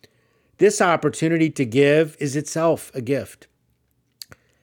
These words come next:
God gives pastors and ministry leaders a vision for the work he wants them to do, a picture of the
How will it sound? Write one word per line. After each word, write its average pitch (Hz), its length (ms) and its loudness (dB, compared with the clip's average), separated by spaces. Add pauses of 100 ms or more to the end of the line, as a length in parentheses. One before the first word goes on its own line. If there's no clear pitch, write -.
(500)
God 165 280 0
gives 175 220 0
pastors 160 580 0
and 131 140 2
ministry 151 400 0
leaders 131 360 4
a 127 60 0
vision 147 460 0
for 160 100 -2
the 127 140 0
work 135 320 2
he 143 100 -4
wants 139 300 -2
them 156 160 0
to 156 100 -2
do, 113 320 -2
a 120 60 -4
picture 156 480 0
of 123 100 2
the 113 240 -2